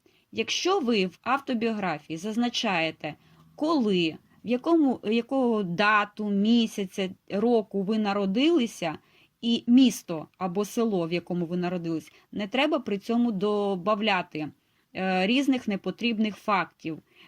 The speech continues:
е, який тоді був сонячний чи непогожий день, як радувалися батьки і таке все інше.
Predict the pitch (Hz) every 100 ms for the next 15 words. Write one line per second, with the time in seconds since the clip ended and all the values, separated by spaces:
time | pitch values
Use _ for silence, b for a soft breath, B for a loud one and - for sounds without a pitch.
0 | - 185 190 180 - 180 220 247 226 220
1 | 180 196 196 196 - 214 208 190 - 190
2 | 185 - 196 190 190 185 190 185 180 180
3 | 233 302 339 B B 180 208 202 208 202
4 | 185 190 190 185 190 170 190 - 262 302
5 | 311 B - 190 196 226 220 - 226 -
6 | 175 156 -